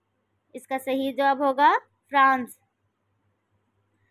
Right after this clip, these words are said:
राष्ट्रवाद की अवधारणा का जन्म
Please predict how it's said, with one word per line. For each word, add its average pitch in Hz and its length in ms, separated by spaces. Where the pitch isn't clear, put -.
राष्ट्रवाद 302 760
की 330 220
अवधारणा 269 880
का 302 240
जन्म 269 360